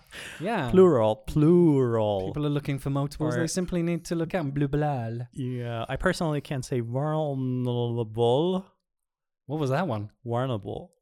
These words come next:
Speaker 2: Vulnerable.
Speaker 1: Vulnerable?
Speaker 2: Yeah.
Speaker 1: What's, what's that?
Speaker 2: Well,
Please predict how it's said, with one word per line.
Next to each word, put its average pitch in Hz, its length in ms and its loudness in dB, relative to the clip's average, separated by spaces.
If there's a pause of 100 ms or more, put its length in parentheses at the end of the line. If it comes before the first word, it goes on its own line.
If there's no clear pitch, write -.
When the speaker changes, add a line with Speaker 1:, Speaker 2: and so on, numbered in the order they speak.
(100)
Speaker 2:
Vulnerable. 110 840 -6
Speaker 1:
Vulnerable? 131 520 -4 (160)
Speaker 2:
Yeah. 131 120 -8
Speaker 1:
What's, 107 120 -6 (320)
what's - 180 -14
that? 143 120 -10
Speaker 2:
Well, 120 480 -4